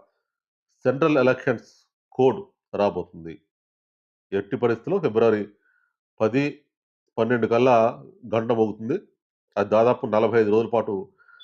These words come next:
ఒక నెల ముందు మోగుతుంది, నెల రోజుల తర్వాత అది కంప్లీట్ అవుతుంది. So, ఎలా చూసుకున్నా కానీ ఏప్రిల్ పదిహేను వరకు ఉంటుంది అది. కాబట్టి మనకి ఏప్రిల్ ఎండింగ్ కా మేలో అపాయింట్‌మెంట్ ఆర్డర్స్,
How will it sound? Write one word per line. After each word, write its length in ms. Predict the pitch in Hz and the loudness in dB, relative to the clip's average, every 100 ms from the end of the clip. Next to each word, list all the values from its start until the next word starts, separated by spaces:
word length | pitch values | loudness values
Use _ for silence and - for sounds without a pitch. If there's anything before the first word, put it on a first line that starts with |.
| - - | -14 -6
ఒక 140 | 110 | -4
నెల 240 | 110 117 135 120 - _ _ - | 2 4 4 2 -2 _ _ -16
ముందు 220 | 104 113 | -10 -6
మోగుతుంది, 460 | 127 123 113 127 208 | -2 -2 -4 -6 -4
నెల 220 | 180 120 110 | -2 -2 -2
రోజుల 220 | 110 101 | -4 -2
తర్వాత 280 | 107 110 113 98 - _ _ _ _ _ - | 0 0 -2 -6 -8 _ _ _ _ _ -14
అది 140 | 107 104 | -12 -8
కంప్లీట్ 320 | 113 117 104 | -6 -4 -4
అవుతుంది. 260 | 90 82 80 _ _ _ _ _ _ _ _ _ _ - | -6 -14 -20 _ _ _ _ _ _ _ _ _ _ -4
So, 0 | 131 | 2
ఎలా 160 | 135 | 4
చూసుకున్నా 360 | 147 143 151 135 | 2 -2 -2 0
కానీ 180 | 135 - 131 | 0 -2 -6
ఏప్రిల్ 320 | 120 139 123 - _ _ _ _ _ - | -2 -2 -2 -4 _ _ _ _ _ -4
పదిహేను 300 | 127 135 127 | 2 2 2
వరకు 180 | 131 127 | 0 0
ఉంటుంది 260 | 104 110 104 | -6 -4 -4
అది. 140 | 127 | -4
కాబట్టి 440 | - 127 143 - 127 147 _ _ _ - | 0 0 0 0 -2 -2 _ _ _ -4
మనకి 300 | 123 131 135 120 117 101 | -2 0 2 0 0 -2
ఏప్రిల్ 340 | 131 131 131 | -2 0 0
ఎండింగ్ 240 | 120 123 151 | 0 -4 -2
కా 80 | 170 131 | -2 0
మేలో 300 | 120 120 113 - _ - | 0 2 2 0 _ -10
అపాయింట్‌మెంట్ 440 | 104 120 113 107 | -4 -2 -2 -6
ఆర్డర్స్, 280 | 101 95 - | -6 -8 -12